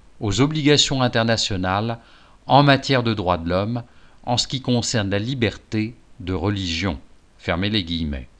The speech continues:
Question naïve. Combien de pays islamiques, combien de pays africains sont-ils respectueux des droits de l'homme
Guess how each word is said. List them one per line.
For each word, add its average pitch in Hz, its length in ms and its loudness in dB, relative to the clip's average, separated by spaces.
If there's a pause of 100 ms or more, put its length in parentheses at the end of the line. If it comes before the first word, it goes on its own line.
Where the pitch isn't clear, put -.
(920)
Question 175 460 0
naïve. 78 580 0 (720)
Combien 196 540 4
de 156 140 2
pays 135 480 0
islamiques, 135 1040 -2 (560)
combien 175 480 4
de 135 140 2
pays 135 500 0
africains 120 720 -2 (540)
sont-ils 160 500 0
respectueux 151 680 0
des 123 140 4
droits 104 220 4
de 95 120 -6
l'homme 143 360 2